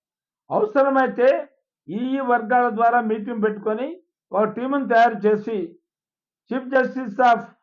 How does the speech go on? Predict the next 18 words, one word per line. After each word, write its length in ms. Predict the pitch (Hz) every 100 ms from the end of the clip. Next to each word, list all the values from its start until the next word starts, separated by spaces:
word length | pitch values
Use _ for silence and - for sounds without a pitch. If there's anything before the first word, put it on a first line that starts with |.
| -
Supreme 320 | 226 262 240 220
Court 160 | 247 220 233
of 140 | 220
ఇండియాని 640 | 226 240 233 220 202 - _ _ _ _ _ _ _ _ _ 123
హైకోర్టు 520 | 202 247 269 269 262
రికమెండ్ 540 | 240 208 254 269 214
చేయాలని, 340 | 254 247 247 233
హైకోర్టు 480 | 208 202 247 202 226
చీఫ్ 160 | 202
జస్టిస్ని 600 | 226 214 226 208 220 208
కలిసి 360 | 208 214 208 262
ఈ 140 | 247
టీము 560 | 220 220 247 247 202 - _ _ _ _ _ _ _ 127
వెళ్ళాలని 800 | 185 262 302 294 269 247 233 233
ఈ 20 |
సందర్భంగా 640 | 208 214 233 220 220 226
నేను 180 | 220 202
తెలియచేసుకుంటూ, 1000 | 196 220 208 226 208 240 240 277 330